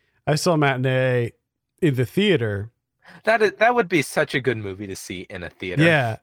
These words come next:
Speaker 1: I saw it in a theater when it first came out, and, uh, I, I went to see it with my cousin, and he and I got in a big argument right after the movie, like, in the car on the ride home, and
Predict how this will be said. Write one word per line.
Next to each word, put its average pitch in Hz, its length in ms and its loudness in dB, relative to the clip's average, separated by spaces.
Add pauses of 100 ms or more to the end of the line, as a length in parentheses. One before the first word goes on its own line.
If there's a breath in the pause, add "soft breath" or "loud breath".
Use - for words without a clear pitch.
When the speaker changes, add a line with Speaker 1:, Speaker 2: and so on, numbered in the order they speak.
Speaker 1:
I 151 120 0
saw 190 240 0
it 240 60 0
in 247 60 -6
a 233 60 -4
theater 180 300 0
when 135 120 2
it 123 60 -2
first 147 300 -2
came 127 240 2
out, 127 360 0
and, 117 680 -2 (560)
uh, 113 420 2
I, 131 80 -2
I 127 160 -2
went 139 200 0
to 147 80 -10
see 175 100 0
it 165 40 2
with 135 140 0
my 120 120 -2
cousin, 127 500 0
and 113 100 0
he 135 100 2
and 131 120 2
I 123 80 0
got 123 120 -2
in 120 60 -2
a 110 60 -4
big 120 200 -2
argument 113 600 0
right 135 400 0
after 143 400 -2
the 123 80 -2
movie, 123 320 2
like, 104 240 -4
in 139 160 2
the 127 60 0
car 113 480 -2
on 110 120 -4
the 110 60 -2
ride 110 300 -2
home, 113 420 -2 (500)
and 113 480 2